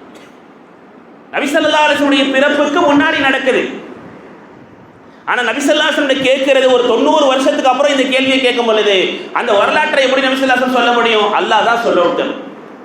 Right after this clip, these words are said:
துல்கர்னைன் அலைஹிஸ்ஸலாம் ஒரு ஏழ்மையான குடும்பத்துல பிறந்தவங்க. ஏழ்மையான குடும்பம். அவங்க சம்பாதிக்கிற அந்த விளைச்சல் எல்லாமே ஒரு அரசன் ஜப்தி பண்ணிட்டு போயிடுவான்.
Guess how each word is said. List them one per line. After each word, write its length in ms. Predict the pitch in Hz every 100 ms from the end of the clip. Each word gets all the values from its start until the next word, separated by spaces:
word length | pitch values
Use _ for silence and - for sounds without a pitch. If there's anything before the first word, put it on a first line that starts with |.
| - - - - - - - - -
துல்கர்னைன் 540 | 160 - 220 202 180
அலைஹிஸ்ஸலாம் 680 | 170 160 160 147 147 180 240 - - -
ஒரு 160 | 151 156
ஏழ்மையான 800 | 175 214 240 214 196 180 190 220
குடும்பத்துல 380 | 196 196 196 180
பிறந்தவங்க. 560 | 160 160 160 151 131 104 - - - - - - - - - - - - -
ஏழ்மையான 520 | 202 269 240 247 254
குடும்பம். 680 | 233 220 214 175 - - - - - -
அவங்க 420 | 165 208 208 208
சம்பாதிக்கிற 480 | 233 285 277 269 247
அந்த 220 | 233 208
விளைச்சல் 480 | 196 254 269 262 240
எல்லாமே 680 | 214 196 180 175 214 254 - - -
ஒரு 420 | 220 247 214 180
அரசன் 720 | 151 240 294 277 277 - -
ஜப்தி 320 | 202 208 302 254
பண்ணிட்டு 260 | 226 226
போயிடுவான். 440 | 226 190 180 139